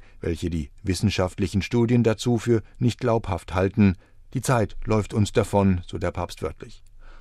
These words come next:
Außerdem betonte Franziskus neuerlich, keine Religion sei terroristisch und auch kein Volk sei als solches kriminell. Es gäbe Fundamentalisten und gewalttätige Menschen in allen Völkern und Religionen,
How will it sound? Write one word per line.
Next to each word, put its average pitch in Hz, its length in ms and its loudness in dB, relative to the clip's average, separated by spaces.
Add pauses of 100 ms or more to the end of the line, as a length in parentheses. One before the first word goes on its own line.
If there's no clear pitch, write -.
(260)
Außerdem 101 400 -2
betonte 131 420 2
Franziskus 92 540 -4
neuerlich, 98 440 2 (200)
keine 139 320 0
Religion 104 500 4
sei 104 140 2
terroristisch 117 760 -2
und 117 120 -6
auch 98 160 -10
kein 113 160 -2
Volk 131 340 2
sei 101 260 2
als 95 140 -2
solches 92 480 0
kriminell. 107 520 0 (520)
Es 127 160 -8
gäbe 143 300 2
Fundamentalisten 95 960 0
und 80 180 -4
gewalttätige 101 680 0
Menschen 113 340 2
in 113 80 -2
allen 120 280 2
Völkern 101 360 2
und 82 160 -4
Religionen, 95 560 4